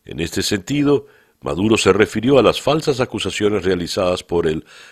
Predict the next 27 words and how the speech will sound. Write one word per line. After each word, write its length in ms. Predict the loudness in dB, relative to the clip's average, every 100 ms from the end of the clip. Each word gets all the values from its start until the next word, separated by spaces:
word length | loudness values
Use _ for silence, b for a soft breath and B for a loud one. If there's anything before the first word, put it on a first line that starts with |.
| B
asesor 420 | -10 -6 0 2 2
de 60 |
seguridad 440 | -2 -4 -2 -2 -2
nacional 440 | -4 -4 -2 -2
de 60 | -4
Estados 360 | -8 -8 -8
Unidos, 360 | -8 -4 -4 -4
Robert 380 | -2 -2 -2 -6
O'Brien, 520 | 0 2 2 0 -4 B B B B _
quien 160 | -10
señaló 540 | -6 0 4 6 4 2 b b
a 80 | -4
la 100 | 0
nación 380 | 0 2 2 2
como 260 | 0 0
un 120 | 0 2
narcoestado 640 | 2 2 -6 0 2 2
y 60 | -2
calificó 480 | -10 -12 -14 -6 -4
al 60 |
gobierno 500 | -4 -4 -4 -4 -8
como 180 | -10 -12
un 100 | -10
régimen 440 | -10 -10 -12 -14
corrupto 720 | -14 -18 -16 -20 _ -12 -12 -14 b b b
e 460 | -10 -8 -8 -10 -12 -14
ilegal. 1040 | -12 -10 -10 -8 -6 -4 -6 -6 -8